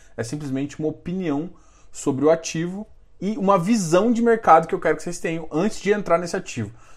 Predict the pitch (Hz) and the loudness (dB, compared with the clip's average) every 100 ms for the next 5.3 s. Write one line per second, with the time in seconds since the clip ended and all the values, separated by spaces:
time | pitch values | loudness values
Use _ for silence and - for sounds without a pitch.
0 | - 131 175 151 147 165 160 160 147 135 | -4 -2 6 10 10 8 -2 -2 2 2
1 | 131 143 - 139 113 117 135 135 - 131 | 0 -10 -2 4 6 6 0 -6 -4 -4
2 | 123 131 - - - - 131 127 139 123 | -2 -4 -10 -18 -18 -8 -6 2 2 2
3 | 135 - 131 135 131 117 120 - 117 123 | -2 -4 -6 -4 -2 -2 -2 -4 -6 -2
4 | 156 110 104 107 123 120 110 107 - 143 | 4 4 4 0 -8 -10 -10 -10 -4 0
5 | 131 104 117 | 4 2 0